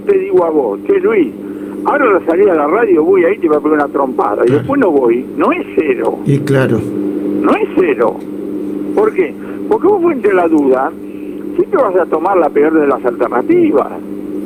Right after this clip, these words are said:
Speaker 1: Capaz que después no voy, pero vos vas a salir con un bate de béisbol, hablar con tu primo, vas a tomarte una
Speaker 2: Sí,
Speaker 1: silla de
Speaker 2: eh,
Speaker 1: recaudo,
Speaker 2: espero en,
Speaker 1: moraleja.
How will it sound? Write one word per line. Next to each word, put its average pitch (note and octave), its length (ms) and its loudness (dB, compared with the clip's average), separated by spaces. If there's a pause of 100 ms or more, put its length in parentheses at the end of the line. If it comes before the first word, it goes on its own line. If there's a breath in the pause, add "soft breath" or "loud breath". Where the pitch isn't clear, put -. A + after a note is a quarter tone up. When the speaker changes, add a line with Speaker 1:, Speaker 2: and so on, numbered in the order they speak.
Speaker 1:
Capaz F4 260 0
que F#4 120 2
después A3+ 260 0
no G#3+ 120 0
voy, E3 260 4
pero B2 220 0
vos G#3+ 160 2
vas D3+ 160 -2
a C#3 100 -2
salir D3+ 240 0
con C#3+ 140 0
un C#3 80 -4
bate C3+ 260 0
de A2+ 100 2
béisbol, F3 540 2 (320 loud breath)
hablar C#3+ 280 2
con C3+ 180 -2
tu - 120 2
primo, F3+ 720 2
vas A#3+ 180 -2
a A3 80 2
tomarte G3+ 360 -2
una F#3 100 0
Speaker 2:
Sí, G#3 140 4
Speaker 1:
silla D3+ 160 0
de C3+ 100 0
Speaker 2:
eh, C#3+ 40 0
Speaker 1:
recaudo, A2 300 -2
Speaker 2:
espero E3+ 300 2
en, D#3+ 60 2
Speaker 1:
moraleja. - 240 -6